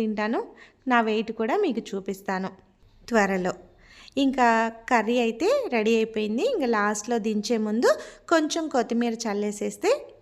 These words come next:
మన కర్రీ అయితే అయిపోతుంది. ఇలా ఒక్కసారి చేసుకొని చూడండి, చాలా టేస్టీగా ఉంటుంది. మీరు ఎంత కర్రీ అయినా పెట్టుకొని హ్యాపీగా తినేసేయచ్చు. ఇంకా ఈ కర్రీతోటైతే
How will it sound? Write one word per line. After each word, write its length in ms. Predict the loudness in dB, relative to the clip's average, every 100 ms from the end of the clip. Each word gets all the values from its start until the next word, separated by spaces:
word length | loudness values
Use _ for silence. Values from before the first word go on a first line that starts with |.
| -4
మన 120 | -2 -2
కర్రీ 240 | -6 -4 -4 -4
అయితే 240 | -2 -2 -4 -6 -6
అయిపోతుంది. 560 | -4 -6 -6 -6 -6 -6 -6
ఇలా 140 | -2 0 0
ఒక్కసారి 440 | -2 -4 -2 -4 -4
చేసుకొని 420 | -4 -4 -4 -4 -2
చూడండి, 400 | -2 -2 0 0 0 -6 -14 -6
చాలా 440 | -2 0 2 2 2 0
టేస్టీగా 480 | -2 -2 -2 2 2 2
ఉంటుంది. 400 | -2 -4 -4 -6 -4 -2
మీరు 200 | -2 -2 -2
ఎంత 240 | -4 -2 -2 0
కర్రీ 240 | -2 0 -2
అయినా 200 | -2 -4 -4
పెట్టుకొని 420 | -8 -8 -6 -4 -4 -4
హ్యాపీగా 580 | -4 -4 -6 -6 -4 -4
తినేసేయచ్చు. 760 | -2 -4 -6 -6 -6 -6 -6 -8 -8 -20 -20 -6 -4
ఇంకా 160 | -2 -2 -4
ఈ 60 | -4 -2
కర్రీతోటైతే 720 | 0 -2 -4 -6 -6 -6 -4